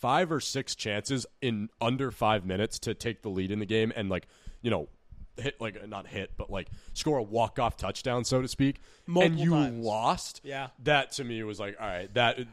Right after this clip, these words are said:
Speaker 1: that now
Speaker 2: Also
Speaker 1: we're gonna separate the men from the boys. Like, they, that's not a playoff team.
Speaker 2: Bijan Robinson has looked so good through the first five weeks,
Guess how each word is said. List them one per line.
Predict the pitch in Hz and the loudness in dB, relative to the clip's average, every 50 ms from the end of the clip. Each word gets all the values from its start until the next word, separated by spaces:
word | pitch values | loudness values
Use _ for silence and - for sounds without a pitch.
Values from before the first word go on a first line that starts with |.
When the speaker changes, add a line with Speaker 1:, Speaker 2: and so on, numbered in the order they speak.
| 113 110 | -6 -2
Speaker 1:
that | 127 131 123 | -2 -2 2
now | 113 120 - | 6 6 8
Speaker 2:
Also | 123 127 127 | 8 6 4
Speaker 1:
we're | 104 | 4
gonna | 123 113 107 | 2 2 2
separate | - - 117 - - 110 101 98 | 2 2 2 2 2 2 2 2
the | - 98 | 0 -2
men | 95 98 95 92 | 0 0 0 0
from | 90 - 98 87 | -2 -6 -10 -10
the | 85 | -8
boys. | 76 85 87 85 80 78 76 95 | -4 -2 -2 -2 -2 -4 -6 -6
Like, | 87 82 - | -8 -8 -6
they, | - 110 101 92 101 - 104 | -4 -2 -2 -2 -4 -4 -4
that's | 107 107 101 - 104 | -2 -2 -2 -2 -2
not | 104 98 95 92 | -2 0 0 0
a | 92 90 82 - - | 0 -2 -2 -2 -2
playoff | - 104 92 90 82 80 - | -2 0 0 -2 -2 -2 -4
team. | - 214 226 | -4 -6 -4
Speaker 2:
Bijan | 220 277 269 262 208 | -2 -2 0 0 0
Robinson | 202 202 196 196 180 - 185 | 2 0 0 -2 -4 -6 -10
has | 160 143 | -8 -8
looked | 147 135 - | -10 -10 -10
so | - - - 147 147 143 | -10 -6 -4 -4 -4 -2
good | 143 135 147 147 | -4 -6 -4 -4
through | 160 147 | -6 -8
the | 135 | -8
first | 127 - 139 139 135 - - | -8 -10 -10 -10 -10 -12 -16
five | - - 135 117 120 127 117 110 | -14 -12 -10 -8 -8 -8 -10 -12
weeks, | 113 113 131 143 | -12 -12 -14 -14